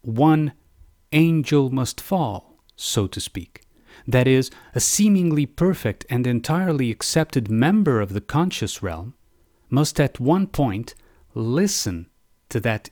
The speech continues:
evil potential whisper temptations and act upon it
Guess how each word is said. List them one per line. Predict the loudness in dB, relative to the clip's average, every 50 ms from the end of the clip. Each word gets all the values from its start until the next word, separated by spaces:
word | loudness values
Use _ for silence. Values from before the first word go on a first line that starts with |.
| _
evil | -4 -4 -4 -2 -2 -2 -4
potential | -4 -6 -8 -4 -4 -4 -4 -4 -4 -4 -4 -4 -4 -10 -18 -14 _
whisper | -4 0 0 0 0 -2 -2 -2 -4
temptations | -4 -2 -2 -2 -2 -2 -2 -2 0 0 0 0 -2 -6 -6 -8 -10 -12 -18 -20 -20 _ _ _ _ _ _ _ _ -2
and | 0 0 2 2
act | 0 -2 -2 -4 -8
upon | -8 -4 -4 -4 -4 -4 -6
it | -10 -12 -16 -20